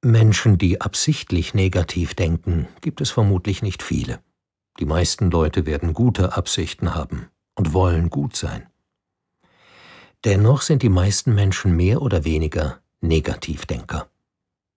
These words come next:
Der Grund ist wahrscheinlich überwiegend in Unwissenheit zu suchen. Die Menschheit ist nicht aufgeklärt. Dass negative Gedanken hochgradig destruktiv wirken,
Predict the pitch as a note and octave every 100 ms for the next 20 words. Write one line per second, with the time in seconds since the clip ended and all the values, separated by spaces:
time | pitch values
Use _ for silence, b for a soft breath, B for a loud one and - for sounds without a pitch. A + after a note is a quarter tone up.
0 | _ - D#2+ G2 G#2 A#2+ - A#2 - G#2+
1 | - G#2 G#2 - - G#2 F#2 A2 A2 A2
2 | A2+ A2 - - - A#2 C3+ D#3 B2+ D#2
3 | - E2+ E2+ - - E2+ - B1 - -
4 | - _ _ _ _ _ _ - G#2+ F2
5 | E2 - E2 D#2+ - - - F#2+ - D#3
6 | - - - D#2+ C2+ - - _ _ _
7 | _ _ _ _ _ _ _ _ B B
8 | B B B B _ A#2 - C3+ D#3 D3
9 | C3+ A#2 G#2+ F2+ G#2+ A#2+ G2+ F2 G#2 G2
10 | - E2+ E2+ E2+ - F#2+ F#2 - G2+ -
11 | A2 F#2 G#2 G#2 G#2 A#2 F#2+